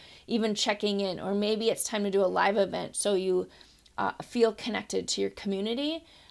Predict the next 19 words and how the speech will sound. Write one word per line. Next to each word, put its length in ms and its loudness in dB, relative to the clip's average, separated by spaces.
um, 320 -2
because 260 -2
that's 300 4
a 80 2
need 340 0
that 160 2
you 300 0
have, 360 -2
not 400 -2
so 120 -6
much 240 -4
a 60 -2
need 200 -6
that 140 -4
your 100 -10
customers 540 -10
have, 340 -6
um, 300 -6
as, 460 -4